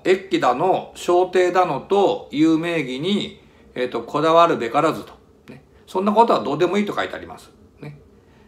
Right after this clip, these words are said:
で、大切なことは、以下の八つのうちの、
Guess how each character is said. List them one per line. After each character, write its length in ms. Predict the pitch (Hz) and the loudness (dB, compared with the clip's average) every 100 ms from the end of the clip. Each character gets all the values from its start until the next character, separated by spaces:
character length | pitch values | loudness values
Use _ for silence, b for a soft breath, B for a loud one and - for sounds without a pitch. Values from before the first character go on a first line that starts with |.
| _ | _
で、 140 | 156 | -4
大 200 | 151 214 | 2 2
切 200 | 220 233 | 2 2
な 140 | 240 226 | 2 4
こ 100 | 226 | 2
と 160 | 214 | 4
は、 380 | 190 208 156 - | 6 6 4 0
以 120 | 202 | -6
下 140 | 220 247 | 4 4
の 140 | 160 | 4
八 240 | 131 135 - | 2 0 -2
つ 140 | 233 | -2
の 120 | 208 143 | 0 0
う 80 | 120 | -2
ち 160 | 123 | -4
の、 420 | 156 196 123 - | -2 0 -2 -6